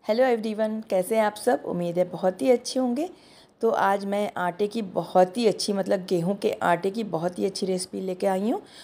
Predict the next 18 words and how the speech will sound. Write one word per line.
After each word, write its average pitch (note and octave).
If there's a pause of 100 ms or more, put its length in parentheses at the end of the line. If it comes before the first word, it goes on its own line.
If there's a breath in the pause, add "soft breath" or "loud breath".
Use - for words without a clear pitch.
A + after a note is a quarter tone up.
(180 loud breath)
जो F#3+
कि G3
आप F3+
टिफ़िन F#3+
बॉक्स F#3+
में G3+
भी G#3
दे G3
सकते G3+
हैं G#3
बच्चों G#3
को G#3+
और F3
चाय F3+
के G#3
साथ F#3+
बना F#3
के A3